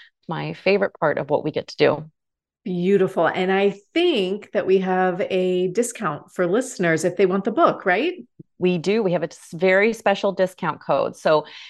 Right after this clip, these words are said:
Speaker 1: if you are ordering the book, either pre-order or, or after launch, go to Shambhala's website. That's the publisher, Shambhala Publications. You'll order the book on there and you enter the code Y P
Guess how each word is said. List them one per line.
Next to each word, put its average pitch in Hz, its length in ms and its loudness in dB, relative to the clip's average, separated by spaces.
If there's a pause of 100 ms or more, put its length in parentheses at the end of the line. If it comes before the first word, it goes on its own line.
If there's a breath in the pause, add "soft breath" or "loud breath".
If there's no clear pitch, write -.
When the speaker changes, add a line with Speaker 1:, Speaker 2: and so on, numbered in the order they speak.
(160 loud breath)
Speaker 1:
if 202 420 0
you 247 220 -2
are 247 100 2
ordering 202 460 0
the 190 60 -4
book, 180 280 0
either 170 240 0
pre-order 208 760 -2
or, 170 220 0
or 170 220 -2
after 160 320 -2
launch, 220 500 -2
go 196 240 4
to 233 240 -8
Shambhala's 175 880 0
website. 151 460 0
That's - 180 -6
the - 100 -6
publisher, - 560 -2
Shambhala 151 520 -2
Publications. 226 920 -6
You'll 160 200 -2
order 170 240 2
the 185 100 0
book 180 180 -2
on 170 180 -2
there 160 280 -2
and 160 140 -4
you 151 80 -6
enter 175 320 -2
the 190 80 0
code 160 260 2
Y 165 720 0
P 170 540 -6